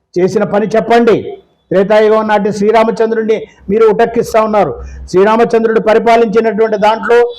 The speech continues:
నాలుగు పాదాలు, ఆ ధర్మం నాలుగు పాదాల మీద నడిచి పేద ప్రజలందరూ సుభిక్షంగా మూడు పూటల తిండి తిని మంచిగా గౌరవంగా జీవించినటువంటి చరిత్ర కలిగినటువంటి చరిత్రలో ఇవాళ మీరు ఏం చేస్తున్నారు?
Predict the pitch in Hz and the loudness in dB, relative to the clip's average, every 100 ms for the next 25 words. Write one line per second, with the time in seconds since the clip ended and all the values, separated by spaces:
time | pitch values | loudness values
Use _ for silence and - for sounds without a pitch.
0 | - - - - - 160 226 247 185 220 | -16 -18 -20 -20 -6 2 4 4 4 2
1 | 233 247 233 226 180 208 240 233 208 240 | 4 4 4 4 2 2 2 2 4 4
2 | 240 214 240 247 247 240 226 208 226 208 | 4 4 4 4 4 2 2 -2 -4 -2
3 | 226 240 226 220 220 220 220 190 202 240 | 0 0 0 0 0 0 -2 -2 -2 -2
4 | 240 233 226 202 147 - _ - 196 226 | -2 0 2 2 0 -8 _ -2 2 2
5 | 180 233 233 233 196 - - - - 226 | 2 0 4 4 4 0 -8 -10 -4 0
6 | 240 240 233 220 156 - _ _ _ _ | 2 2 2 0 -4 -8 _ _ _ _
7 | _ _ _ _ _ _ _ - 214 185 | _ _ _ _ _ _ _ -6 -4 -2
8 | 240 240 170 190 240 254 240 196 202 233 | 0 2 2 2 4 4 2 2 2 0
9 | 208 208 208 196 202 220 208 220 226 214 | 0 0 0 0 -2 -2 -2 -2 -2 0
10 | 214 202 196 190 196 170 170 151 - _ | 0 0 0 -2 -2 -4 -4 -6 -10 _
11 | _ _ - 208 233 233 220 247 254 254 | _ _ -4 0 2 2 2 2 2 -4
12 | - _ 180 214 240 240 220 208 226 240 | -14 _ -2 2 4 4 2 4 4 4
13 | 240 240 226 220 175 123 | 2 2 0 2 0 -2